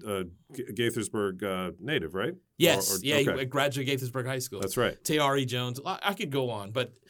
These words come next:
Speaker 2: we've had lots of a-, amazing authors.
Speaker 1: Okay, who haven't you gotten? Who's your dream get or gets that you really want?
Speaker 2: I've always dreamed of Dave Barry.
Speaker 1: Ah.
Speaker 2: Uh, this year, again, another,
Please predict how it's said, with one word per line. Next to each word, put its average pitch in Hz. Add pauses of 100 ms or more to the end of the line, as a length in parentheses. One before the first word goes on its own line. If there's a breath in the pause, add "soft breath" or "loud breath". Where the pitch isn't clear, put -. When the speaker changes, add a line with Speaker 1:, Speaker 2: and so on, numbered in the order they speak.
(360 soft breath)
Speaker 2:
we've 247
had 170
lots 127
of 113
a-, 127
amazing 123
authors. 95
Speaker 1:
Okay, 120
who 165
haven't 160
you 123
gotten? 104
Who's 147
your 135
dream 113
get 110 (100)
or 98
gets 95
that 104
you 104
really 117
want? 104 (880)
Speaker 2:
I've 175
always 151
dreamed 127
of 104
Dave 110
Barry. 120 (120)
Speaker 1:
Ah. 98
Speaker 2:
Uh, 110
this 175
year, 165 (340)
again, 139
another, 127